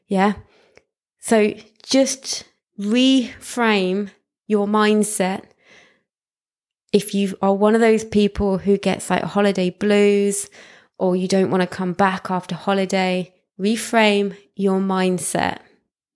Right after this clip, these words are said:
because it will make the difference. And even if you feel like you are someone who comes back from holiday and you're excited to be back, do it anyway. Turn expectation into appreciation. Add another layer of gratitude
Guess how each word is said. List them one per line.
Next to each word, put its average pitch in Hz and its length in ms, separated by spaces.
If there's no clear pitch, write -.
because 196 340
it 208 140
will 214 180
make 202 560
the 190 100
difference. - 800
And 190 180
even 208 320
if 226 160
you 208 80
feel 214 240
like 196 180
you 202 160
are 226 220
someone 185 680
who 202 120
comes 190 300
back - 200
from 190 120
holiday 190 360
and 190 100
you're 185 80
excited 190 440
to 190 80
be 190 120
back, 202 400
do 277 280
it 285 120
anyway. 202 500
Turn 220 320
expectation 240 800
into 233 220
appreciation. 214 960
Add 220 220
another 240 420
layer 226 640
of 196 180
gratitude 196 840